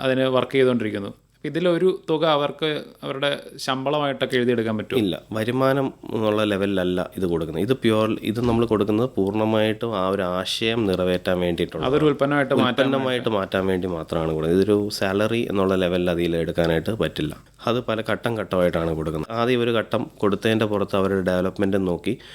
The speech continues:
Speaker 2: അതിൻ്റെ യു സി എന്ന് വെച്ചാൽ യൂട്ടിലൈസേഷൻ സർട്ടിഫിക്കറ്റും ബില്ലുകളും എല്ലാം വെരിഫൈ ചെയ്തതിൻ്റെ പുറത്താണ് രണ്ടാമത്തെ നമ്മളൊരു ഗഡുവായിട്ട് കൊടുക്കുന്നത്. അങ്ങനെ മൂന്ന് ഗഡുകളായിട്ട് ചിലത് നാല് ഗഡുക്കളായിട്ടൊക്കെയാണ് നമ്മൾ കൊടുക്കുന്നത്.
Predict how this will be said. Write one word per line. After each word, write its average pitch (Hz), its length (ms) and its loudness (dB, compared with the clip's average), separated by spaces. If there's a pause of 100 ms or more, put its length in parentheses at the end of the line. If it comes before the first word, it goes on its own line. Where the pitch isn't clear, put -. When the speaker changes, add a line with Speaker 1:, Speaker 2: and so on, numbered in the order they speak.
(200)
Speaker 2:
അതിൻ്റെ 113 300 0 (200)
യു 104 200 2
സി - 240 0
എന്ന് 92 140 0
വെച്ചാൽ 101 220 0
യൂട്ടിലൈസേഷൻ 98 580 -2
സർട്ടിഫിക്കറ്റും 87 640 -2
ബില്ലുകളും 92 500 2
എല്ലാം 82 280 0
വെരിഫൈ 85 420 0
ചെയ്തതിൻ്റെ 90 300 2
പുറത്താണ് 85 480 -2
രണ്ടാമത്തെ 80 540 -4 (480)
നമ്മളൊരു 87 340 2
ഗഡുവായിട്ട് 82 540 2 (180)
കൊടുക്കുന്നത്. 78 460 -2
അങ്ങനെ 113 200 0
മൂന്ന് 113 360 2
ഗഡുകളായിട്ട് 95 720 2
ചിലത് 98 320 -2
നാല് 90 240 0
ഗഡുക്കളായിട്ടൊക്കെയാണ് 82 880 -2 (260)
നമ്മൾ 82 220 0
കൊടുക്കുന്നത്. 76 460 -6